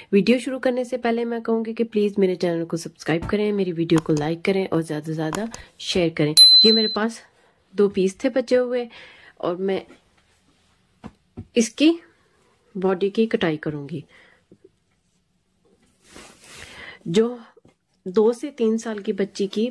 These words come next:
body की जो हम लंबाई रखते हैं, वो तैयार जो होती है वो साढ़े आठ इंच होती है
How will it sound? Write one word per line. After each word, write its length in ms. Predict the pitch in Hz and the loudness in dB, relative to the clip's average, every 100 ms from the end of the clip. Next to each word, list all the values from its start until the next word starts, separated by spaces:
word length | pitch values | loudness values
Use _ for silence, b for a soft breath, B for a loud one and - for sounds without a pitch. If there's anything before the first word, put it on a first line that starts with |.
| - | -2
body 280 | 180 165 196 | -2 -2 -4
की 220 | 202 220 | -2 -2
जो 220 | 202 202 202 | 0 0 -2
हम 200 | 202 196 | -4 -2
लंबाई 400 | 190 190 156 160 | -2 -2 -2 -2
रखते 360 | 226 233 - 214 | -2 -2 0 2
हैं, 220 | 208 226 226 B B B | 2 -2 -6 B B B
वो 160 | 196 220 | 2 2
तैयार 420 | 226 220 180 175 | 0 0 0 -2
जो 160 | 196 240 | -2 -2
होती 240 | 240 233 226 | 0 0 0
है 80 | |
वो 120 | 240 247 | 2 0
साढ़े 320 | 233 185 185 - - | -2 -2 -2 -6 -8
आठ 300 | 165 165 170 | -6 -6 -2
इंच 180 | 285 277 | -2 -2
होती 280 | 277 - 226 | -4 -2 0
है 100 | 226 | 0